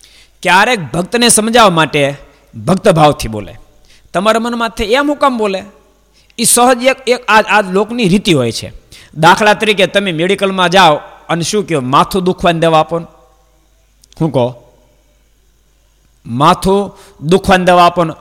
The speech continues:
અને ઓલો મેડિકલવાળો કઈ દવા આપે? ઉતરવાની આપે. તે માગી જ કઈ?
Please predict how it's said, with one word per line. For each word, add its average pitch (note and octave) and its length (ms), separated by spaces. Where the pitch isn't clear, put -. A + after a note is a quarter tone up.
અને D#3+ 140
ઓલો E3 180
મેડિકલવાળો E3+ 500
કઈ D#3+ 260
દવા A#2 200
આપે? A2 220
ઉતરવાની C3+ 480
આપે. - 220
તે - 80
માગી F3+ 320
જ - 80
કઈ? F#3+ 240